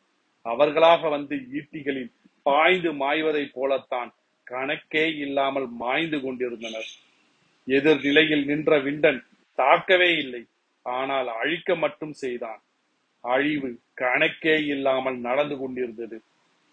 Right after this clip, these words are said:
பல்லாயிரம் மணிகள் கோர்க்கப்பட்ட மாலை ஓர் இடத்தில் அருந்தவுடன் மொத்தமும் மண்ணில் உருள்வதை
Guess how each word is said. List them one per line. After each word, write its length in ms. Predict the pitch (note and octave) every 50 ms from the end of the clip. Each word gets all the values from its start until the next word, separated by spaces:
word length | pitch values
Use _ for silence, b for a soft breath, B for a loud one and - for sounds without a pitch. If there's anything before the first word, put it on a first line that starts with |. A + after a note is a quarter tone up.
| _ _ _ _ _ _ _
பல்லாயிரம் 720 | - B2 C3+ D3 D3+ D#3 D3+ D3+ D3+ D3+ D3 C#3+ C#3+ C#3
மணிகள் 400 | C3+ C#3 D3+ D#3+ D#3 D#3+ D3+ C#3+ -
கோர்க்கப்பட்ட 720 | - D3+ D3+ - - D#3+ C#3+ - - C#3+ - _ - C#3 B2+
மாலை 360 | B2 A#2+ A#2+ C3+ D3+ D#3+ D3+ C3+ A#2 - _ _ _ _ _ -
ஓர் 260 | C3 C#3+ D3+ D#3 D3 C#3
இடத்தில் 460 | C3+ C3+ D#3 - - - D3+ C#3+ C3+
அருந்தவுடன் 640 | B2+ C3 C#3 D#3 D#3+ D#3 D#3+ D3+ C#3+ C#3+ C#3 B2+ A#2+ - _ _ _ _ _
மொத்தமும் 600 | - C#3+ D#3 D#3+ - _ - G3+ F#3 F#3 F3+ E3
மண்ணில் 440 | D#3 D3+ D3+ D#3+ E3 E3 D#3+ D#3 D3 C3+ - -
உருள்வதை 540 | C#3+ C#3+ D3 D#3+ F3 F3 E3 E3 D3 D3+ C#3+